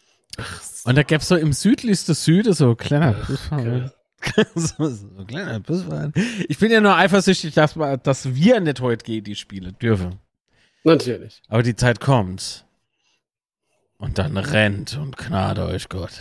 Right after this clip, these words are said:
Speaker 2: <laughs> Das war, nee, Quatsch.
Speaker 1: Ja,
Speaker 2: Also
Speaker 1: vor zwei Jahren haben wir ja
Speaker 2: Fußballgott,
Speaker 1: acht
Speaker 2: Fußballgott.
Speaker 1: gegen,
Speaker 2: Ja,
Speaker 1: vor
Speaker 2: das
Speaker 1: zwei Jahren haben wir
Speaker 2: ist
Speaker 1: ja auch
Speaker 2: keine
Speaker 1: gegen die
Speaker 2: Drohung.
Speaker 1: Bayern gespielt, also.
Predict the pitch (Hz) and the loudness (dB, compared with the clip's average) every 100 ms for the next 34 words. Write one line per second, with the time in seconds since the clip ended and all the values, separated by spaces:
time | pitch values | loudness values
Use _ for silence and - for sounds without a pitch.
0 | - _ _ _ _ - - 208 175 175 | -20 _ _ _ _ -14 -8 -2 2 2
1 | 147 170 - 190 202 - 185 - 143 - | 2 0 4 2 2 2 2 4 2 2
2 | 107 113 - 127 - - 135 - 135 - | -2 -2 -4 -6 -6 -6 -6 -4 -6 -4
3 | - - _ _ - _ _ _ - 139 | -8 -8 _ _ -20 _ _ _ -18 -16
4 | - - - 135 143 147 139 147 147 160 | -16 -10 0 4 6 4 4 6 6 6
5 | 151 117 143 143 156 147 104 - - - | 6 4 0 0 2 2 2 -2 -8 -14
6 | - 104 156 139 113 160 127 135 139 127 | -6 2 2 2 -2 0 0 2 2 2
7 | 127 117 113 226 147 143 131 120 117 110 | 0 0 2 2 4 2 0 0 -2 -4
8 | 110 113 - - 104 - 82 - | -8 -14 -14 -16 -20 -20 -20 -20